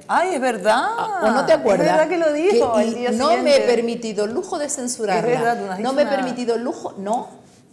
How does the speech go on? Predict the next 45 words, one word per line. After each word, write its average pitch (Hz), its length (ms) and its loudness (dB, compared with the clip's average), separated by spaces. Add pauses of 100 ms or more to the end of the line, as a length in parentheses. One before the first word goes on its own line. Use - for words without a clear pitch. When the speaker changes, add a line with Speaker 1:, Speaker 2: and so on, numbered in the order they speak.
Speaker 2:
Hay - 120 0
que 240 120 -6
ser 220 140 -6
respetuosos, 277 580 -4
venga. 165 320 -6 (220)
Usted 208 240 -4
dice 240 180 -8
noventa, 254 300 -4
yo 196 100 -4
le 208 100 -4
doy 190 140 -6
cien 247 320 -10
o 190 60 -8
ciento 175 260 -10
y 170 60 -8
pico, 185 240 -8
los 175 100 -4
que 175 100 -12
sean, 151 280 -10
¿no? 240 80 -12 (340)
Vale, 147 300 -8 (160)
ya 151 80 -10
estamos 139 340 -16
víspera 151 300 -12
de 151 40 -12
Navidad, 190 280 -8
me 220 60 -6
lo 180 100 -6
puedo 175 140 -6
permitir. 156 360 -10
Primero, 170 380 -6
los 180 160 -10
milagros 170 340 -10
no 220 60 -10
existen. - 340 -16 (300)
Señora, 160 460 -8 (680)
lo 196 120 -2
ha 240 80 -2
tenido 302 320 -8
tan 185 240 -8
fácil - 400 -12 (960)
que 202 100 -4
le 202 80 -2
dejaron 170 400 -6 (1600)
el 180 580 -6